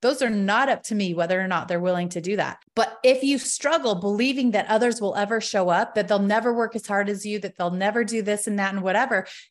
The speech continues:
you're gonna have a really freaking hard time recruiting. You're gonna have a really hard time, um, building your team. You're gonna have a really hard time helping people be successful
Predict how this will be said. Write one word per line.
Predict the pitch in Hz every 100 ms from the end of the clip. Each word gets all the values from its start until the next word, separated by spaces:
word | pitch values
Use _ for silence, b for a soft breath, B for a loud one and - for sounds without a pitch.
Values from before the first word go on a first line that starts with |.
| -
you're | 214 277
gonna | 285 240
have | 220 202
a | 180 165
really | 196 226 269
freaking | 269 277 269 269 254
hard | 240 240 233
time | 214 196 196
recruiting. | 180 208 180 160
You're | 160 170
gonna | 190
have | 190 185
a | 175
really | 170 214 262 262
hard | 254 226
time, | 226 226 220 214 B B B _ -
um, | 214 196 180 165 - _
building | 214 226 233 214
your | 175
team. | - 277 277
You're | 247
gonna | 214
have | 214
a | 185
really | 175 175 220 254
hard | 226 208
time | 208 220 220
helping | 185 190 233 214
people | 226 214
be | 185 196
successful | - 180 - - 175 190 - 254 302